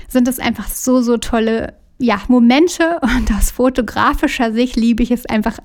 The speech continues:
auch so unglaublich. Übrigens wirst du als Braut vermutlich gar nicht wahrnehmen, wenn du in diesem Moment fotografiert wirst. Da bist du so in dieser kleinen Welt,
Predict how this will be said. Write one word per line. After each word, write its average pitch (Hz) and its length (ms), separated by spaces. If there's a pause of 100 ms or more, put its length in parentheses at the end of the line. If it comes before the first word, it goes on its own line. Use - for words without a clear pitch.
auch 240 220
so - 160
unglaublich. 196 640 (1500)
Übrigens 269 300
wirst 285 200
du 277 60
als - 300
Braut 233 360
vermutlich 254 480
gar 233 160
nicht 226 220
wahrnehmen, 220 560
wenn 220 140
du 240 120
in 233 80
diesem 240 240
Moment 226 520 (100)
fotografiert 240 920
wirst. - 320 (460)
Da 226 100
bist 277 220
du 254 60
so 262 220
in 277 200
dieser 247 220
kleinen 247 500
Welt, 226 340